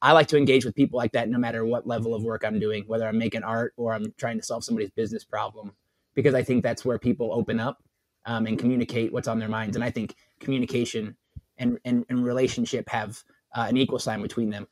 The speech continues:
Strong communication tends to equal strong relationship. Weak communication tends to equal weak relationship. And I think w-,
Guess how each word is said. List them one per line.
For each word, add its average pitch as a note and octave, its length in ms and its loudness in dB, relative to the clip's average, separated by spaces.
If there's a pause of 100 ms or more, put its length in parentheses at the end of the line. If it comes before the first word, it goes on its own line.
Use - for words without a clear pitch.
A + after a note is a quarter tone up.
(140)
Strong C3+ 320 0
communication C3 640 2
tends B2 240 -2
to A#2 80 -2
equal A#2+ 160 0
strong A#2 240 -2
relationship. A#2+ 640 -2 (200)
Weak C#3+ 240 6
communication C3 540 2
tends A#2+ 220 -4
to A#2+ 80 0
equal A#2 200 -2
weak A#2+ 220 2
relationship. G#2+ 580 -8 (440)
And A#2+ 100 -2
I B2 80 -2
think B2+ 320 -4
w-, C#3 160 0